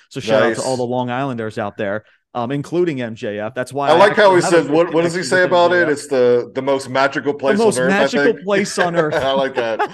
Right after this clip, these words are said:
Speaker 1: <laughs>
Speaker 2: Yeah.
Speaker 1: Fucking love it. Absolutely love it.
Speaker 2: <laughs>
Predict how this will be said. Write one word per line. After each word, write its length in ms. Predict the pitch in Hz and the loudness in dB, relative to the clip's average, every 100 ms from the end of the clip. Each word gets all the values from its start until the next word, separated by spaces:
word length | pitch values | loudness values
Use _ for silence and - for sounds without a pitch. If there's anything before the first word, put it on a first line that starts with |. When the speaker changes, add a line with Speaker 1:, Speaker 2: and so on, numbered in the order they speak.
| - | -8
Speaker 1:
<laughs> 280 | 359 403 _ | -10 -10 _
Speaker 2:
Yeah. 320 | 131 127 110 | -2 0 -2
Speaker 1:
Fucking 280 | 202 202 196 | -4 -10 -10
love 260 | 180 175 | -8 -8
it. 100 | 143 127 | -8 -6
Absolutely 600 | 170 - - 160 208 143 | -6 -6 -10 -6 -6 -2
love 220 | 139 120 | -4 -2
it. 160 | 127 131 | -6 -6
Speaker 2:
<laughs> 340 | - 127 _ | -14 -14 _